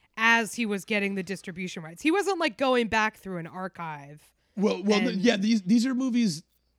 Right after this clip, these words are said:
Speaker 2: that, yeah, that were, that I believe were being made, but I think also as it was a little bit of both because there's so many, there's no way that all of these were, like, taking place while this thing was happening. So
Speaker 1: Right, right.
Speaker 2: that'd be they went out and found some, but they also
Speaker 1: But then he
Speaker 2: won
Speaker 1: was also
Speaker 2: in a
Speaker 1: in some. Like, he
Speaker 2: What's
Speaker 1: was
Speaker 2: that?
Speaker 1: also,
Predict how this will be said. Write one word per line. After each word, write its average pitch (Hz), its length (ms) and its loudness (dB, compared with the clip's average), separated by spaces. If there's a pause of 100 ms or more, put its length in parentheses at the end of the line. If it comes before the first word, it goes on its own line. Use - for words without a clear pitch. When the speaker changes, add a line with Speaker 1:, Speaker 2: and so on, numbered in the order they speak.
Speaker 2:
that, 180 260 0
yeah, 190 180 2
that 185 120 6
were, 185 80 6
that 170 280 4
I 175 60 6
believe 180 320 4
were 269 80 2
being 208 240 4
made, 170 220 6
but 180 80 4
I 196 80 2
think 262 260 2
also 240 320 0
as 220 80 8
it 208 60 8
was 196 100 6
a 170 40 0
little 220 160 6
bit 240 100 6
of 220 80 4
both 233 280 4
because 175 220 2
there's 180 160 4
so 233 320 4
many, 190 300 4
there's 156 200 2
no 190 140 6
way 175 220 6
that 147 100 0
all 160 220 6
of 151 80 2
these 147 240 2
were, 143 120 -2
like, 117 220 0
taking 143 300 0
place 123 280 -4
while 123 280 2
this 117 160 -6
thing 123 100 -8
was 101 120 -10
happening. 104 420 -2
So 131 200 0
Speaker 1:
Right, - 280 -6 (120)
right. - 120 -10
Speaker 2:
that'd 214 160 6
be 220 80 6
they 202 80 8
went 185 140 4
out 156 100 -2
and 123 100 -14
found 165 340 2
some, 110 300 -4 (280)
but 190 180 4
they 196 120 6
also 196 380 2
Speaker 1:
But 339 140 6
then 349 160 4
he 359 100 8
Speaker 2:
won - 160 8
Speaker 1:
was - 20 2
also 302 360 6
Speaker 2:
in - 180 -2
a - 20 4 (140)
Speaker 1:
in 285 80 -2
some. 151 480 -10 (400)
Like, 220 200 -6
he 269 100 0
Speaker 2:
What's 262 120 2
Speaker 1:
was - 180 4
Speaker 2:
that? 269 60 -2
Speaker 1:
also, 226 140 -4